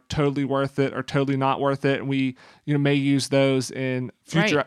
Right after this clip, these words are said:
Speaker 1: yeah, future episodes as
Speaker 2: Yeah.
Speaker 1: well.
Speaker 2: Ask
Speaker 1: Because
Speaker 2: any questions. We'll
Speaker 1: Yeah.
Speaker 2: do the, we'll do the research for you.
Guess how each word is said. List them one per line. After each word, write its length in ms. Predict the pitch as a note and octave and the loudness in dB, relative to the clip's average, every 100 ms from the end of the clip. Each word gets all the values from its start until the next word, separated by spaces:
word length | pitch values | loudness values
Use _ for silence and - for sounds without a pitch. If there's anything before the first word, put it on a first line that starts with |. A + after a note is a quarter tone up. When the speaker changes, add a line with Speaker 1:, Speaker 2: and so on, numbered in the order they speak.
| - | 0
Speaker 1:
yeah, 80 | D3+ | -2
future 300 | - D#3 D3+ | 2 2 4
episodes 480 | C#3 C#3 C3+ C#3 C3 | 2 0 -2 -2 0
as 80 | C3+ | 2
Speaker 2:
Yeah. 120 | G#3 | 4
Speaker 1:
well. 260 | C#3 C#3 - | 4 2 2
Speaker 2:
Ask 260 | E3 F3+ C#3+ | 4 4 2
Speaker 1:
Because 20 | |
Speaker 2:
any 160 | C#4+ C#4 | 0 0
questions. 380 | B3+ A#3+ F#3+ F3 | 0 0 -2 -2
We'll 140 | E3+ | 2
Speaker 1:
Yeah. 100 | F3+ | 2
Speaker 2:
do 120 | G3 | 2
the, 160 | G#3 F#3+ | 0 -2
we'll 220 | - G3+ | -2 0
do 120 | G#3+ | 2
the 80 | G#3+ | 2
research 400 | G3 F3+ - D3 | 2 0 -4 -8
for 180 | - B2 | -6 -6
you. 180 | G#2 | -6